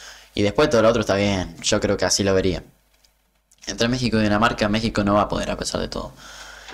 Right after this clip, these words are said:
Pero vamos con las semifinales. Inglaterra-Bélgica, partidazo también.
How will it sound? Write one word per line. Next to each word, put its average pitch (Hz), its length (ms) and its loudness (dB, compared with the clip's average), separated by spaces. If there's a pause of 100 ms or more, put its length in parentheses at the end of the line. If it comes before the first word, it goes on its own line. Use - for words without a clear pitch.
(300)
Pero 131 160 4
vamos 127 220 4
con 120 180 2
las 107 180 2
semifinales. 110 880 2 (340)
Inglaterra-Bélgica, 117 1120 2 (200)
partidazo 107 640 2
también. 101 380 0